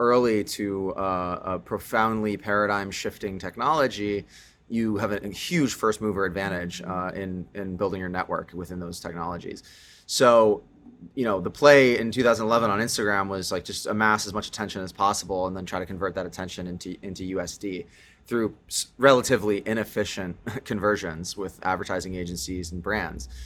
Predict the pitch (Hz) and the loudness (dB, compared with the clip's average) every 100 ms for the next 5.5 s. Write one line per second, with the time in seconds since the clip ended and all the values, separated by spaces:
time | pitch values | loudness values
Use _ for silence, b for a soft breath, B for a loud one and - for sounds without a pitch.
0 | B B B - 113 113 107 98 - - | B B B 2 4 6 4 -2 -10 -12
1 | - 135 123 117 107 - - - _ - | 0 4 6 6 4 -2 -20 -20 _ -4
2 | 135 113 98 87 - 143 - 131 131 120 | -2 0 0 -4 0 0 2 4 4 6
3 | 113 95 - - _ _ - 135 123 135 | 2 -2 -8 -20 _ _ 0 2 4 4
4 | 123 123 110 104 101 - - 107 113 107 | 2 2 2 2 0 -6 -4 -2 -2 -2
5 | 104 98 95 127 214 | -4 -4 -2 -2 -2